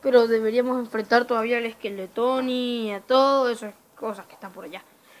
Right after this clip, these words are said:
Ah, pero por mis cosas creo que lo vale todo. Por mis cosas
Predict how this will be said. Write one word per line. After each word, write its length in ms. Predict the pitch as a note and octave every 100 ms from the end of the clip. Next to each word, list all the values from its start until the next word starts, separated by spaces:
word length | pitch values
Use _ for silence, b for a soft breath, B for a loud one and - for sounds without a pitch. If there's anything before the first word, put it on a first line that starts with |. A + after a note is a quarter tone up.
| b b b b b b b b b _ _ _ _ _ _ _ _ _ _ _ _ _ _ _ -
Ah, 300 | - - - -
pero 240 | A#3 A3
por 180 | G#3 A3+
mis 160 | A3 A3
cosas 360 | C4 C4 C4+
creo 240 | - B3+ A#3+
que 100 | A#3+
lo 100 | G#3+
vale 280 | A3 A3 G3+
todo. 400 | A#3 A3+ G3 - _ b b b b _ _ - _ _ -
Por 200 | F#4+ F4+
mis 200 | F4+ D#4
cosas 760 | - F4 F4+ - F4+ - -